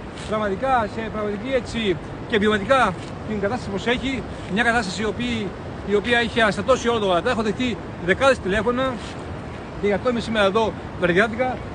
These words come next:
για να σας δείξω αυτό το πέρασμα το οποίο είχαν δημιουργήσει την τεράστια προσδοκία,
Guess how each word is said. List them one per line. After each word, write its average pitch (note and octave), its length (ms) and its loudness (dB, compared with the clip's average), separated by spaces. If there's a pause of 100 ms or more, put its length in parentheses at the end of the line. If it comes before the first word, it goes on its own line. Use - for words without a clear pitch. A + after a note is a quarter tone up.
(160)
για G3+ 100 0
να G#3+ 60 0 (100)
σας F#3 80 -2
δείξω B3 340 -2 (480)
αυτό G3 300 2
το A#3 100 0
πέρασμα G3 560 2 (220)
το G#3 60 0
οποίο G#3 360 2 (380)
είχαν A#3 180 4
δημιουργήσει G#3 320 2
την F#3+ 80 -4
τεράστια G#3+ 280 2
προσδοκία, G3 560 2